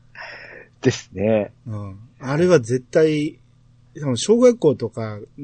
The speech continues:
Speaker 2: 入ってしまうと、
Speaker 1: ええ。ええ。
Speaker 2: 男の子は多分呼ばなくなるでしょうね、パパ、ママは。
Speaker 1: あ、でもどうなんですか？もう最近って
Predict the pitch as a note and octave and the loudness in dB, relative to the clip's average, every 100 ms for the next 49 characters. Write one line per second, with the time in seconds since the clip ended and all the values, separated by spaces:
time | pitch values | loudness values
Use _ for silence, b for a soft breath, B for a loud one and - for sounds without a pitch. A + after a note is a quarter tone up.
0 | C3+ - D3+ F#3 F#3 - F#3+ F3+ F3+ B2+ | -12 -4 -2 0 0 0 0 0 2 2
1 | G2 F#2 _ _ G2 F2+ - _ - - | 0 -8 _ _ -8 -8 -10 _ -20 0
2 | G3+ G3 G#3+ G3+ C#3 G#2+ A2+ C3 G#2+ A#2 | 4 4 4 2 0 -4 -4 -2 0 2
3 | C#3+ D3+ C#3+ B2+ G2+ F#2 - F2 D3+ D3+ | 4 2 0 -4 -10 -12 -14 -6 -6 -4
4 | A2+ A2 F#2+ G2 F#2+ F2 _ _ _ _ | -6 -8 -10 -14 -16 -18 _ _ _ _
5 | _ _ - - C#3 D#3 D3 G#2 G2+ G#2+ | _ _ -6 0 4 6 4 2 -2 -4
6 | - D3+ F3 - C4 - C3 | 2 4 4 6 6 6 2